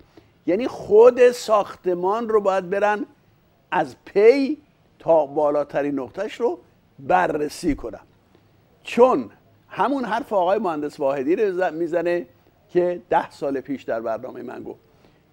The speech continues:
کو-، چون معمولاً هر ساختمان راکتوری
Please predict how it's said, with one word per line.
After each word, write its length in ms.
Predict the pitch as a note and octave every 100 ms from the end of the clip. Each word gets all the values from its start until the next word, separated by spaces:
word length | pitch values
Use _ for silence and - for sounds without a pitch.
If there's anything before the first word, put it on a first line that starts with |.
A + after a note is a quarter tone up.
| _
کو-، 380 | G3 A3 F#3+ -
چون 280 | - G3+ F#3
معمولاً 840 | - A#2+ D#3+ F3 E3+ E3 E3 F#3+ D3+
هر 320 | B2+ F#3 A3+ G3+
ساختمان 960 | - F3+ E3 - - D3 D#3 D3+ C#3+
راکتوری 840 | D3 D3 C3+ - G3 B3+ A#3+ D4+